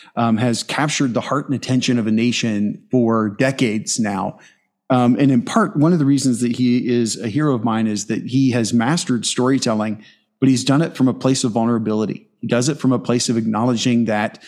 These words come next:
um, when we first begin,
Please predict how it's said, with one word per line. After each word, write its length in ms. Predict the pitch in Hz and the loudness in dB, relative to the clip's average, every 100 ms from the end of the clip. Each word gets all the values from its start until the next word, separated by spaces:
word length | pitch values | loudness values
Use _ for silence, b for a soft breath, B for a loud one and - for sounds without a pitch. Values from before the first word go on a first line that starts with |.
| B B B | B B B
um, 460 | 113 113 107 104 - _ _ _ _ - | -2 0 0 -2 -4 _ _ _ _ -2
when 160 | 123 123 | 0 0
we 80 | |
first 380 | 117 151 156 _ | 0 -2 -4 _
begin, 520 | - 123 127 139 135 | -4 0 0 -2 -6